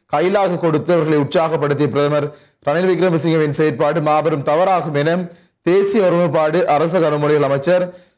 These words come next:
அ, மனோ கணேசன் தெரிவித்திருப்பதாக இந்த செய்தியிலே குறிப்பிடப்பட்டிருக்கிறது. அதாவது, அ, கூட்டு ஒப்பந்தம், அ, நேற்று முன்தினம் திங்கட்கிழமை கைச்சாத்திடப்பட்டிருக்கிறது.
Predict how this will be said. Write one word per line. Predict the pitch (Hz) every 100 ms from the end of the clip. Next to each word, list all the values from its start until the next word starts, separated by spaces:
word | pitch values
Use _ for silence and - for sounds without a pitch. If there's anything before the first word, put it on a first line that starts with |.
| _
அ, | 120
மனோ | 123 147 196
கணேசன் | 196 190 170 160
தெரிவித்திருப்பதாக | 147 139 135 127 113 104
இந்த | 143
செய்தியிலே | 135 127 120 123
குறிப்பிடப்பட்டிருக்கிறது. | 123 120 107 107 104 120 156 185 156 123 - _ _ _ _
அதாவது, | - 127 165 175 160 190 196 - - 127
அ, |
கூட்டு | - 185 196 202
ஒப்பந்தம், | 175 175 185 185
அ, | 143 131
நேற்று | 139 160 170
முன்தினம் | 170 165 165 170
திங்கட்கிழமை | 165 156 180 143 160 156 160
கைச்சாத்திடப்பட்டிருக்கிறது. | 156 143 160 151 156 135 131 135 120 131 131 160 165